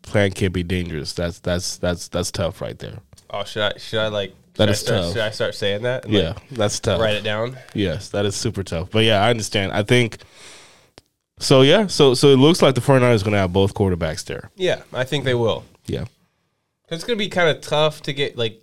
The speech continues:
Speaker 2: to justify getting rid of one of 'em.
Speaker 1: Yeah.
Speaker 2: Well, s-, you can't get rid of Trey Lance. You just, you're not
Speaker 1: Yeah.
Speaker 2: gonna, you're not gonna get rid of him. So it's gonna be tough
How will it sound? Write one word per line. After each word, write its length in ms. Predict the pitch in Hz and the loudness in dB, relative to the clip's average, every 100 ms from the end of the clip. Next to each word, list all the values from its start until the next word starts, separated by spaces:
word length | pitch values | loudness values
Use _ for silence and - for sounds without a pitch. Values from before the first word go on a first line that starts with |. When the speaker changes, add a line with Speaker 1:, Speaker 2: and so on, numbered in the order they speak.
| - | -10
Speaker 2:
to 100 | 127 | -10
justify 680 | 101 117 120 139 127 131 131 | -2 -2 0 -2 0 0 0
getting 360 | 131 117 104 | 0 -2 -2
rid 160 | 104 107 | -4 -4
of 300 | 120 113 _ _ | -6 -8 _ _
one 180 | 135 131 | -8 -6
of 120 | 131 | -6
'em. 180 | 151 156 | -10 -6
Speaker 1:
Yeah. 160 | 110 202 | 2 4
Speaker 2:
Well, 80 | 127 | 4
s-, 140 | - | 0
you 140 | 165 143 | -8 -4
can't 240 | 185 - | -2 -2
get 100 | 135 | -4
rid 120 | 127 | -4
of 80 | 104 | -4
Trey 160 | - 101 | -6 -6
Lance. 260 | 95 - | -8 -14
You 60 | 101 | -14
just, 240 | 98 - _ _ - | -14 -16 _ _ -2
you're 160 | 104 | 2
not 60 | 92 | 2
Speaker 1:
Yeah. 60 | |
Speaker 2:
gonna, 120 | 95 80 | 0 -6
you're 120 | 107 | -10
not 100 | 101 | -8
gonna 120 | 98 92 | -8 -8
get 160 | 95 | -8
rid 120 | 101 | -6
of 60 | 92 | -8
him. 120 | 82 | -10
So 140 | - 107 | -8 -8
it's 100 | - | -6
gonna 140 | 151 | -8
be 120 | 131 | -8
tough 360 | 120 127 120 | -4 0 0